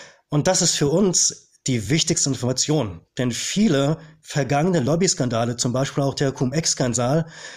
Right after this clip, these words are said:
basierten auf diesen Beteiligungen von Lobbyisten, die aber eine, muss man sagen, wirklich fragwürdige Beteiligung waren.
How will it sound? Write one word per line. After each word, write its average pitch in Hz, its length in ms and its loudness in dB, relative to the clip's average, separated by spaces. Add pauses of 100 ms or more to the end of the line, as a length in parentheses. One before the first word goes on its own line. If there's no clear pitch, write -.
(120)
basierten 139 640 2
auf 143 240 -4
diesen 135 320 0
Beteiligungen 139 640 0
von 143 160 -2
Lobbyisten, 139 640 0 (360)
die 143 100 2
aber 143 320 2
eine, 143 320 2
muss 143 180 -2
man 147 100 0
sagen, 127 280 2
wirklich 143 260 -2
fragwürdige 127 540 -2
Beteiligung 107 480 -6
waren. 101 220 -16